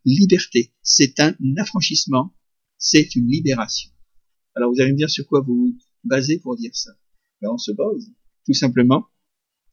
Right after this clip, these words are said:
que si nous voulons et nous aspirons profondément au bien, à la vérité, à la justice, cela ne pourra produire en nous que un bonheur et un bien-être. Maintenant, il est bien certain que si nous marchons, eh bien là,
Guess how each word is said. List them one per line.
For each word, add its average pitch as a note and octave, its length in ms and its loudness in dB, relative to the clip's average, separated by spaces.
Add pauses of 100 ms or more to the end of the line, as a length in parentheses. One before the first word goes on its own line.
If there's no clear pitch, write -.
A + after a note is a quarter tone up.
(180)
que C#3 80 0
si D#3+ 260 2
nous C#3+ 380 6
voulons D#3 320 2 (220)
et C3+ 100 0
nous C#3+ 160 2
aspirons D3 380 0
profondément C#3 500 0
au C3+ 80 -2
bien, B2+ 220 -4
à - 20 0
la B2 80 0
vérité, C3 380 -2
à A#2 40 -2
la A#2 80 -4
justice, - 640 -8 (1160)
cela F#3 380 8
ne D3+ 120 8
pourra D3+ 380 4
produire C#3 420 6
en B2+ 100 6
nous D#3 220 6
que C#3 360 8 (320)
un C#3 100 4
bonheur D3 400 4
et C3 100 2
un A#2+ 80 4
bien-être. G#2+ 600 -4 (500)
Maintenant, B2 300 4
il A#2+ 100 6
est A#2 60 6
bien A2+ 140 2
certain D3 420 -4
que A2 380 -2 (300)
si C#3 200 -2
nous C#3+ 100 4
marchons, C#3 600 2 (880)
eh B2 40 -16
bien C3+ 160 -2
là, B2 380 0